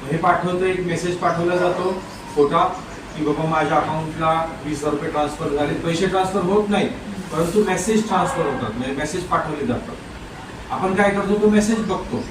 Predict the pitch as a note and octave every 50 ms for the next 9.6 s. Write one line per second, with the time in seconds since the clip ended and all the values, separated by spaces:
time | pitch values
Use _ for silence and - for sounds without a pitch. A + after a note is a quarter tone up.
0 | - - - - - - - - - - - E3 D#3+ E3 G3 F3+ F#3 F#3 F#3 F#3+
1 | A3+ A3 A3+ A3+ G#3 G#3+ G#3 G#3+ G#3+ G3+ G#3 G3 - - - F#3+ - - - -
2 | - - - - - - - F#3+ F#3+ G3 G3+ G3 - - - - - - G3 G3+
3 | G#3 G#3 G3+ F#3+ F3+ F#3+ F#3+ G#3+ G#3 G#3+ G3+ G3 G3+ G3+ G3 F#3+ F#3 - F#3 F#3
4 | F#3+ F3 D#3 - F3 F3+ G3 G3 G3+ F#3+ F3 F3 F3+ F3+ F3 E3+ E3 E3 D#3+ D#3
5 | - D#3+ D#3 D3+ D3+ D3+ D3 C#3 C#3 C#3 - - - F#3 G3+ G#3+ G#3+ - - -
6 | - - - - - - E3+ F3 E3+ - F3+ F3+ G3+ F#3+ F#3+ F#3 F#3 F#3+ G3 F#3+
7 | F#3+ F3+ - F#3+ F#3 F#3+ G3 F#3 E3 E3+ F#3 F3 - - G3 G3+ G#3+ A3 A3 -
8 | - D#3+ D#3 D#3 E3 D#3+ E3+ E3 E3 F3 F3 F3 F3 E3+ E3 - - F3 F3 F3
9 | D#3+ D3+ E3+ F3 E3 D#3+ - F3 E3+ E3+ E3+ F#3